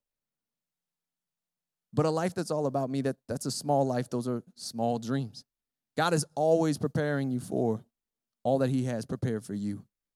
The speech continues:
And the dream that he has for you is bigger than you. And the journey, it's gonna be paved with many intersections where you intersect the lives of other people and are able to sow hope.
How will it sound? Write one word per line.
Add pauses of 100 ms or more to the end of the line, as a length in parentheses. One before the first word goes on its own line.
(140)
And
the
dream
that
he
has
for
you
is
bigger
than
you. (440)
And
the
journey, (260)
it's
gonna
be
paved
with
many
intersections
where
you
intersect
the
lives
of
other
people
and
are
able
to
sow
hope.